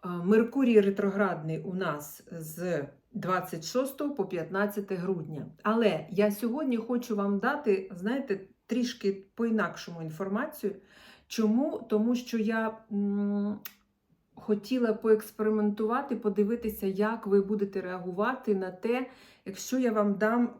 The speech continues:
по-різному інформацію. Тобто зараз, як завжди, про ретроградний Меркурій, а потім, а, в проброс, знаєте, тобто так, трошки, е,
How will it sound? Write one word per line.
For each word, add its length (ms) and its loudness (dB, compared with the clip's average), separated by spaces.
по-різному 540 2
інформацію. 720 -8
Тобто 340 0
зараз, 440 0
як 160 -4
завжди, 440 -2
про 200 -6
ретроградний 600 -4
Меркурій, 600 -2
а 120 0
потім, 540 0
а, 380 -4
в 180 -10
проброс, 580 2
знаєте, 420 -2
тобто 400 -4
так, 440 -2
трошки, 460 0
е, 240 -4